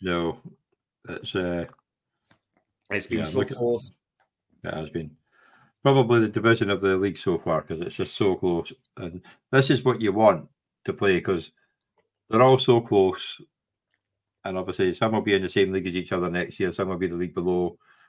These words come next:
Speaker 1: or league above, but it's gonna be fun.
Speaker 2: Oh, I don't know if I agree, Johnny. I'd much rather be sitting there at, uh, fourteen and, uh, th-, twelve and oh and cruising, do you know what I mean? But each to their own, pal, each to
Speaker 1: Yeah,
Speaker 2: their
Speaker 1: no.
Speaker 2: own.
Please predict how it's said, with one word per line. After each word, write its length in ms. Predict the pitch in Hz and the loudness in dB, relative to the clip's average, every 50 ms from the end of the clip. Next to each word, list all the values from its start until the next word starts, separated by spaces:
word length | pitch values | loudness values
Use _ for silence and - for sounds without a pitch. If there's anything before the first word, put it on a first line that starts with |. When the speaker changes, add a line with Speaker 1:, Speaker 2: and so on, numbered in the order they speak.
| _ _ - | _ _ -6
Speaker 1:
or 80 | 92 | -2
league 160 | 87 95 95 90 | 0 0 2 2
above, 400 | 87 78 85 87 87 87 - _ _ - | 2 0 2 0 0 0 -4 _ _ -2
but 240 | - 92 - 87 - _ _ _ _ _ _ _ _ _ _ _ _ _ _ _ _ _ _ - | 0 2 2 2 0 _ _ _ _ _ _ _ _ _ _ _ _ _ _ _ _ _ _ -16
it's 120 | - 87 - | -14 -12 -6
gonna 220 | - 104 104 98 90 | -2 -2 0 0 0
be 100 | 90 87 | -2 -4
fun. 340 | - - 87 80 82 - - _ _ _ - _ _ _ - - - _ _ _ - | -4 -6 -6 -6 -8 -12 -20 _ _ _ -20 _ _ _ -20 -20 -20 _ _ _ -6
Speaker 2:
Oh, 140 | 104 110 113 | -2 2 2
I 140 | 117 120 127 | 4 4 2
don't 180 | - 131 123 | 2 2 0
know 120 | 123 120 113 | 0 0 -2
if 80 | 107 | 0
I 120 | 120 110 110 | 0 0 0
agree, 280 | 110 110 113 117 117 | 0 0 0 -2 0
Johnny. 320 | 113 127 127 120 117 120 120 | 0 0 0 0 2 2 2
I'd 180 | 123 135 127 | 2 2 2
much 260 | 117 117 - - - - | 0 -4 -4 -4 -4 -2
rather 240 | 117 117 117 113 107 | 0 0 0 0 -2
be 100 | - 110 | -4 -6
sitting 340 | - - 127 113 - - 113 | -4 -4 -4 -6 -6 -6 -2
there 200 | 113 113 113 107 | 0 2 2 2
at, 360 | 107 107 101 107 107 107 101 | 2 0 0 -2 0 0 0
uh, 20 | - | -2
fourteen 460 | - 131 123 117 - - 127 120 117 | -4 -6 -6 -6 -6 -4 -2 0 0
and, 140 | 113 113 107 | 0 0 0
uh, 200 | 110 107 104 - | 0 0 0 0
th-, 200 | - 120 110 - | -2 -4 -4 -4
twelve 340 | - 139 123 123 120 104 120 | 0 0 2 2 2 0 -2
and 100 | 117 110 | -2 -2
oh 200 | 107 113 120 123 | 0 0 0 0
and 200 | 120 113 113 107 - - - - | 0 -2 -4 -6 -8 -12 -10 -2
cruising, 500 | - 135 131 127 139 135 151 151 143 135 | 4 6 6 6 6 6 4 2 2 2
do 80 | 120 127 | 0 0
you 40 | 123 | 0
know 120 | 127 127 | 2 2
what 120 | 135 131 120 | 2 2 2
I 40 | 123 | 2
mean? 260 | 135 151 151 156 147 | 2 2 2 2 4
But 220 | 156 151 143 - - - - | 4 4 4 4 -2 -10 -4
each 260 | - 202 185 - - - | -2 -2 -2 0 0 2
to 80 | 185 | 4
their 200 | 180 165 151 143 | 4 4 4 4
own, 180 | 147 156 160 156 | 4 2 2 0
pal, 340 | - - 160 151 147 147 165 | -2 2 4 4 4 4 2
each 180 | 170 - - - | 0 -2 -2 2
to 60 | 190 | 6
Speaker 1:
Yeah, 60 | 190 180 185 156 | 8 10 10 10
Speaker 2:
their 60 | 139 | 10
Speaker 1:
no. 140 | 147 170 151 131 | 10 10 10 10
Speaker 2:
own. 180 | - - - | 8 6 0